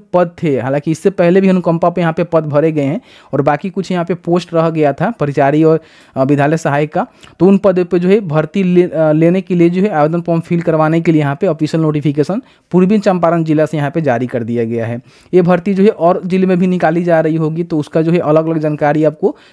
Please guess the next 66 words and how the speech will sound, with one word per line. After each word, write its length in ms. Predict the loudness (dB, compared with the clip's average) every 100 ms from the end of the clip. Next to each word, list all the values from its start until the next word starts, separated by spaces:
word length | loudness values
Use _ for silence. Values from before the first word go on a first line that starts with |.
| -4
जो 120 | 0
आपका 200 | 0 0
जिला 260 | -2 0 0
का 100 | 0
वेबसाइट 360 | -2 0 0
होता 180 | 0 0
है 80 | 0
वहाँ 260 | 2 0 -2
पे 80 | 0
जाकर 340 | 0 -2 -6 -8 _ _ -6
आप 160 | -4
नोटिस 340 | -2 -2 -2 -2
का 100 | -2
ऑप्शन 220 | -2 -4
में 120 | -2
देखेंगे 380 | -2 -2 -2 -2
तो 140 | -2
रिक्रूटमेंट 440 | -2 -2 0 0 0
का 120 | 0
ऑप्शन 260 | -2 -4
होगा, 180 | -6 -4
वहाँ 220 | -2 -2 -4
पे 60 |
क्लिक 260 | -4 -2 0
करके 240 | -2 0
आप 60 | -2
चेकआउट 380 | -2 -2 -2 0
कर 180 | -2 -2
सकते 300 | -4 -4 -4
हैं। 100 | -4
जैसे 200 | -4 -4
कि 60 |
यहाँ 140 | -4 -2
पे 80 |
पूर्वी 280 | -2 -2 -2
चंपारण 360 | -2 -2 -2 -4
का 80 | -8
आपको 240 | -8 -6
दिखा 320 | -6 -2 -2
रहे 120 | -2
हैं, 80 | -4 -8 _ -18 -4
तो 60 |
यहाँ 120 | -2
पे 100 | -2
पूर्वी 260 | -2 0 0
चंपारण 340 | 0 -2 -2
में 120 | -2 -2
जो 60 |
है 60 | -4
इसका 240 | -4 -4
अनुकंपा 440 | -4 -4 -4 -2 -2
पे 120 | -2
भर्ती 340 | -2 -4 -4
हो 160 | -4 -2
रही 220 | -4 -6
है। 100 | -10 -14 -20 _
तो 60 | -4
इसमें 220 | 0 0
जो 260 | 4 2 4
वही 160 | 2 4
लोग 160 | 2
फॉर्म 220 | 0 -4 -2
को 120 | -4
फिल 200 | -4 -2
कर 160 | -2
पाएंगे 420 | 0 0 0 -4